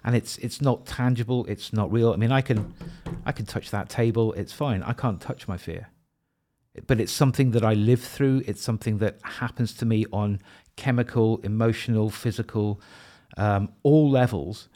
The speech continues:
So in effect, my brain thinks that I've actually lived it and gone through it, so therefore it is real. But it's not, it's an illusion. And because it's an illusion, but because it's so powerful,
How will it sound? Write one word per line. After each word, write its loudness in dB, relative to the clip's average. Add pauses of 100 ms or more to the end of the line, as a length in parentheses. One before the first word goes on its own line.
So 2
in 0
effect, 0
my 2
brain 2
thinks -2
that -2
I've 2
actually -2
lived 2
it -2
and -2
gone -4
through 0
it, -6 (480)
so 0
therefore 0
it -4
is -4
real. -4 (500)
But 0
it's -4
not, -2
it's -8
an 0
illusion. 0 (300)
And -4
because 4
it's 0
an 2
illusion, 2
but -6
because -2
it's -8
so -2
powerful, -2